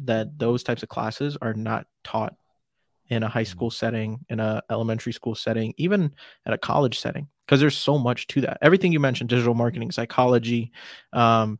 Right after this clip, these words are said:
Speaker 1: business, like, there are so many more things that can be taught for people to have that foundation, be like, "Okay, I'm eighteen, I'm done with high school, I can take a gap year, and I know how to apply something and actually execute." But when they don't have that,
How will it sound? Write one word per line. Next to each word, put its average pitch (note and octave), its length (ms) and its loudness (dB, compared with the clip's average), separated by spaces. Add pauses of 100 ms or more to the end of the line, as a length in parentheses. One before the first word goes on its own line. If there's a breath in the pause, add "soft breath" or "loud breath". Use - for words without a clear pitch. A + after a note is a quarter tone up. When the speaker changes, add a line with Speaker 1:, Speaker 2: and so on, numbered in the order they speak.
Speaker 1:
business, A#2+ 420 2
like, A#2+ 260 0 (880)
there E3 120 2
are E3+ 120 2
so C#3 260 -2
many C#3+ 160 0
more B2 160 -2
things B2 280 -6
that - 100 -10
can B2 100 -4
be A#2 100 -6
taught A#2 400 -2
for C3+ 320 0
people C3 360 -2
to B2 160 -2
have B2+ 520 2 (540 soft breath)
that A#2 400 2 (140)
foundation, A#2+ 480 2
be A#2 80 0
like, A#2 100 -2
"Okay, B2+ 200 2
I'm A2+ 120 -2
eighteen, C#3 520 0
I'm B2 260 -6
done B2 140 2
with B2+ 100 2
high A#2+ 140 0
school, A#2+ 260 -2
I A2+ 140 0
can B2+ 100 -6
take A#2+ 160 -2
a A#2 40 -8
gap A#2 300 -2
year, A#2 120 2
and A2+ 100 0
I A2 60 0
know A2+ 160 0
how A#2 100 0
to A2+ 80 2
apply A2+ 400 -4
something C#3 520 -2
and A2 60 -2
actually A2+ 340 -6
execute." - 440 -10 (500 loud breath)
But B2 100 4
when B2+ 100 4
they A#2 100 4
don't A#2 200 0
have E3 240 6
that, A2 240 2